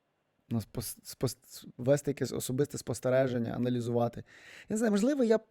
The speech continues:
ну, можливо, я не туди лізу і вже не заліз туди, куди надо, і говорю щось не так. Я,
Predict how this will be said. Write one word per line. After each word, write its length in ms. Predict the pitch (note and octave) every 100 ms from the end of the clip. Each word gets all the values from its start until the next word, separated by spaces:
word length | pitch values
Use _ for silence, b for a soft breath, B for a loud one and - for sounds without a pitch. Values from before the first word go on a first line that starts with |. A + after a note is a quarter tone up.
| -
ну, 200 | F#3 E3+
можливо, 400 | C3+ D#3 G#3+ G#3+
я 140 | F#3+ G3
не 100 | F#3
туди 260 | F3+ F#3
лізу 380 | F3+ F#3 D3+ D3
і 320 | C3+ C3+ C#3
вже 240 | B2+ E3+ F3
не 140 | D#3+
заліз 360 | C#3 D3 D3+ -
туди, 260 | C#3 C3
куди 260 | C3 B2+ B2+
надо, 280 | B2+ A#2+ B2+
і 100 | C#3+
говорю 340 | D3+ D3+ C#3
щось 200 | A2 A2+
не 120 | A#2+
так. 180 | B2 A#2 B B B B
Я, 100 | B